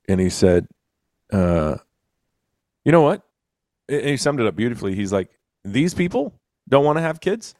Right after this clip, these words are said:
Fine. We'll repopulate the earth, and we'll repopulate them with Christians, of people with, that value the nuclear family, and then there'll be more of us than them."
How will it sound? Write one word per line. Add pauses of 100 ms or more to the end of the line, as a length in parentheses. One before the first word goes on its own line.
(160)
Fine. (320)
We'll
repopulate
the
earth, (160)
and
we'll
repopulate
them
with
Christians,
of
people (100)
with, (240)
that
value (600)
the
nuclear
family, (760)
and
then
there'll
be
more
of
us
than
them."